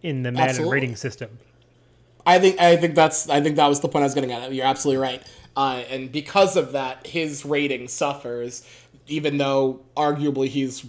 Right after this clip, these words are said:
Speaker 2: one of the best ha-, um, running backs in the league because of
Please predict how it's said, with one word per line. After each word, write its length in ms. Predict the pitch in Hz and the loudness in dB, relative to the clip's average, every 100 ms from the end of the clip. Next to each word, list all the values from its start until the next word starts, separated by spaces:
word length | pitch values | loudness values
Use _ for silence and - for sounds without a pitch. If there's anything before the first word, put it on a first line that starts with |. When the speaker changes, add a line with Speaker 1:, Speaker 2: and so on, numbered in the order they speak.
| - _ | -20 _
Speaker 2:
one 360 | 139 135 139 | -6 -4 -4
of 360 | 135 131 123 117 | -4 -6 -8 -10
the 220 | 135 131 | -8 -6
best 680 | 117 139 127 123 - - - _ - | -8 -10 -10 -10 -12 -16 -20 _ -16
ha-, 260 | - 131 - | -6 -6 -6
um, 460 | 127 120 117 127 120 | -8 -8 -10 -14 -6
running 240 | 147 147 | -4 -2
backs 280 | 135 131 - | -4 -6 -8
in 60 | 143 | -8
the 60 | |
league 340 | 135 160 151 123 | -4 -2 -4 -4
because 500 | 139 139 165 160 135 | -8 -2 0 0 -2
of 280 | 131 123 | -4 -6